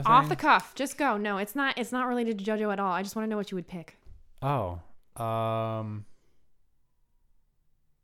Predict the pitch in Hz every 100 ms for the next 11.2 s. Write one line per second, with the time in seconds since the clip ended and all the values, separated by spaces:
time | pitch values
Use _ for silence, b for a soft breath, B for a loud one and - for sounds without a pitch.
0 | _ _ _ _ _ _ _ _ _ -
1 | - 120 123 - - 104 92 90 92 117
2 | 110 104 104 104 101 92 90 95 98 98
3 | 95 95 98 101 98 85 85 98 - -
4 | 110 107 - 95 92 87 - - 101 -
5 | 92 85 - - _ _ _ _ _ _
6 | _ _ _ _ _ _ _ _ _ _
7 | _ _ - - 180 139 90 B B B
8 | B B B B B B B B B B
9 | B - _ _ - _ _ _ - _
10 | _ _ _ _ - 226 208 196 180 185
11 | 285